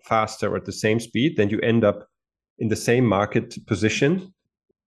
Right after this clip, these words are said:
and you really have to know what you do all this for. So to answer your question, there's one single thing, which is lack of strategy, lack of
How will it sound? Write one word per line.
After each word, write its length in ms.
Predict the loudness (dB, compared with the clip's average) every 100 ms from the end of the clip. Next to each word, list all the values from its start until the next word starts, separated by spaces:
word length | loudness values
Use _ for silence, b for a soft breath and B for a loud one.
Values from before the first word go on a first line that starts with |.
| _
and 180 | -2 0
you 220 | 4 4
really 280 | 6 4 4
have 220 | 2 -2 -2
to 100 | -2
know 180 | -2
what 280 | 0 -4 -6
you 60 | -6
do 180 | -4 -2
all 180 | -4
this 160 | -6 -8
for. 180 | -10 -4
So 340 | 0 -2 -4 _ _
to 100 | 2
answer 160 | 4 2
your 100 | 4
question, 400 | 2 2 2 2
there's 220 | 0 2
one 200 | 2 0
single 300 | 0 0 0
thing, 420 | 0 -2 -2 -8 _ _ _ _ _ _
which 220 | -6 -6 -6
is 200 | -10 -2
lack 280 | 0 0 -8
of 140 | -14
strategy, 720 | -16 -4 0 0 -4 -12 -18 _ _ _ _ -2
lack 180 | -2 -2
of 160 | -6